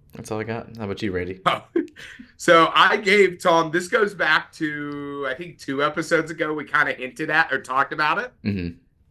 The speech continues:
Speaker 2: Uh, Denny Irvine's Gatorade is this year's recipient of the Jim Kelly Award.
Speaker 1: Yep, yep, of course.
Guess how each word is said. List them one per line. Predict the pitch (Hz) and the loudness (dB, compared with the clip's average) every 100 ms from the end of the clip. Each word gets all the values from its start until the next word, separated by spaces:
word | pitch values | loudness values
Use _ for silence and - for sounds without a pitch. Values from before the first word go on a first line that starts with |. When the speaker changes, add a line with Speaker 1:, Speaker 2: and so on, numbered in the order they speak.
| _ _ | _ _
Speaker 2:
Uh, | 143 151 151 147 147 143 135 127 | 4 6 6 6 6 4 0 0
Denny | 185 226 | 2 4
Irvine's | 226 226 214 | 4 4 0
Gatorade | 170 175 175 180 | -2 -2 -2 -2
is | 160 | -4
this | 139 151 165 | -4 -6 -4
year's | 156 | -6
recipient | 139 143 - 151 151 156 | -6 -8 -6 -4 -4 -6
of | 147 120 | -6 -6
the | 139 | -8
Jim | 135 - 196 254 | -10 0 0 0
Kelly | 226 220 220 180 | -2 0 2 0
Award. | 117 98 92 - - - | -4 -8 -16 -20 -20 -2
Speaker 1:
Yep, | 87 85 - _ - | 4 4 2 _ -2
yep, | 87 90 - - | 0 0 -6 -20
of | |
course. | - 113 80 - | -6 -2 -2 -4